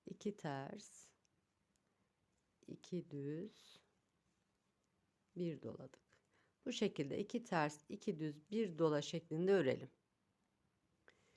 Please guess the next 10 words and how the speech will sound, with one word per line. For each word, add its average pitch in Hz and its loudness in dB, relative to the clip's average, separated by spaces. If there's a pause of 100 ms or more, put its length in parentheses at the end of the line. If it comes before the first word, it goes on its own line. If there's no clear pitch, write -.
(280)
Şimdi 277 -2
bu - 2
örgünün 269 8
ön 214 8
yüzünde 196 6 (160)
doladığımız 226 8
ilmekler 156 4
hep 202 0
düz 214 4
olacağı 139 4